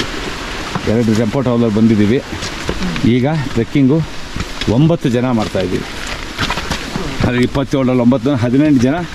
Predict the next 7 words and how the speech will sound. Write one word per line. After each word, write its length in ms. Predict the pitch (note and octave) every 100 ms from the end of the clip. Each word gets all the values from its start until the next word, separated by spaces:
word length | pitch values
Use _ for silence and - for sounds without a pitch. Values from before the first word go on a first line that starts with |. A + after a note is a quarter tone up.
| C#3 F3+ F3 C#3 A#2+ G#2+ C3
ಮೂರು 200 | F#3 D3
ಬ್ಯಾಚ್, 320 | D3 D3+ B2+ A2
ಒಂದು, 360 | B2+ C3+ C#3 A#2+ G#2+
ಎರಡು, 240 | A#2+ B2+ C#3+ B2 A#2+
ಮೂರು, 180 | C3+ C3 G#2+
ನಾಲ್ಕು 340 | A#2+ E3 E3+ A#2
ಬ್ಯಾಚ್ 220 | C#3+ D3